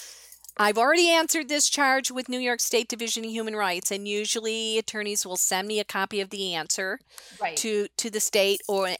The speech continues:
Speaker 1: and, you know, at that point, we'll delete that as a duplicate.
Speaker 2: Right.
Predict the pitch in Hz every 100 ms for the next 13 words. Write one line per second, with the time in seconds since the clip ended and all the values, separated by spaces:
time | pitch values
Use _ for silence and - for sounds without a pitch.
0 | - 202 196 196 202 202 _ _ 202 214
1 | 175 170 196 190 208 196 - 220 202 202
2 | 202 202 - 190 202 233 - 185 170 180
3 | 180 214 381 - - 175 - _ _ _
4 | _ _ _ _ _ _ _ 190 -